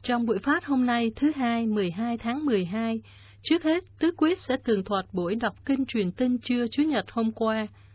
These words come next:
Tiếp đến, Xuân Khánh và Tứ Quyết sẽ gửi đến quý vị bài viết về nội dung quy chế đào tạo các linh mục mới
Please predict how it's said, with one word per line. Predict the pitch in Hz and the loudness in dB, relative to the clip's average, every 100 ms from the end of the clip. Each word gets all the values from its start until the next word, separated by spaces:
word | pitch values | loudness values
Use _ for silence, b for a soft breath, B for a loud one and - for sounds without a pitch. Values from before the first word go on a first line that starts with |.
| b b b b - | b b b b -2
Tiếp | 311 - | 0 2
đến, | 226 269 - b b b | 2 0 -6 b b b
Xuân | - 294 | -2 -2
Khánh | 285 247 330 | 2 2 4
và | 269 202 190 | 2 2 2
Tứ | 294 | 2
Quyết | 285 311 - | 4 2 0
sẽ | - 247 | -4 0
gửi | 226 190 | 2 2
đến | 226 269 | 2 0
quý | 294 349 | 2 4
vị | 254 160 190 | 4 2 0
bài | 202 185 | 0 0
viết | 208 311 - | 0 -2 0
về | 208 190 180 B B B | -2 0 -4 B B B
nội | 214 190 185 | 0 2 4
dung | 269 277 | 4 4
quy | 285 277 269 | 4 4 4
chế | - 254 311 - | 4 2 2 0
đào | 190 180 | -2 -2
tạo | 196 185 190 | -4 -6 -4
các | 294 294 | -4 0
linh | 277 254 | 2 2
mục | 185 - - | 0 -2 -10
mới | 214 214 311 | -2 0 0